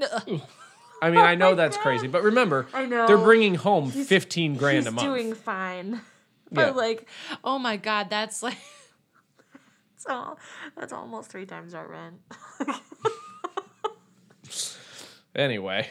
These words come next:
Speaker 2: thirteen hundred dollars is what I have, uh, for his student loan payments under that repay program.
Speaker 1: Thirteen hundred dollars.
Speaker 2: Slash
Speaker 1: No,
Speaker 2: pay
Speaker 1: his
Speaker 2: program.
Speaker 1: take-home pay is, okay, his,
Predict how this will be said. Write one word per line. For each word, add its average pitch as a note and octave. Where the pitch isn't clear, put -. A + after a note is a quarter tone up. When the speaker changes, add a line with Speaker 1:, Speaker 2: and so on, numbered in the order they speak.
Speaker 2:
thirteen F#3
hundred D#3
dollars C3
is A2
what A#2+
I A2+
have, G#2
uh, G#2
for B2+
his A2+
student G#2+
loan F2+
payments -
under A2
that F#2+
repay G2+
program. -
Speaker 1:
Thirteen B3
hundred F#3+
dollars. D#3+
Speaker 2:
Slash -
Speaker 1:
No, F3+
Speaker 2:
pay F#2
Speaker 1:
his C#4
Speaker 2:
program. -
Speaker 1:
take-home C#4+
pay F#3+
is, D#3
okay, -
his, A3